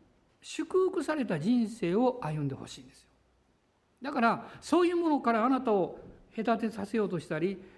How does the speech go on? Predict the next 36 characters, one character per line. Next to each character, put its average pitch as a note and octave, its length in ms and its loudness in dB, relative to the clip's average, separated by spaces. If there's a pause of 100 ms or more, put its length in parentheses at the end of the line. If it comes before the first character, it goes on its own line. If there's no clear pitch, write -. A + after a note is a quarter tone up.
(140)
え C#3 360 -6
ー、 - 60 -20
妨 D4+ 380 0
げ C#4+ 120 2
よ C#4 80 0
う B3+ 40 -4
と A3 100 -4
す G#3 140 -6
る G3+ 80 0
そ D#4+ 220 -4
う E4+ 80 4
い - 20 4
う E4+ 60 0
も D#4+ 120 -2
の C4+ 120 0
か - 160 -10
ら G3 160 -10
離 D4 320 -4
れ D4 80 -2
よ C4 200 -2
う - 40 -4
っ - 60 -8
て - 100 -18
言 D3+ 80 -8
っ B2 40 -12
て - 140 -18
る B2 60 -18
ん - 20 -20
で - 140 -20
す - 80 -20
ね。 - 60 -20 (1000)
そ D4 180 -6
う C#4 60 -4
す D#4 80 -4
れ C#4+ 100 2
ば、 B3 360 0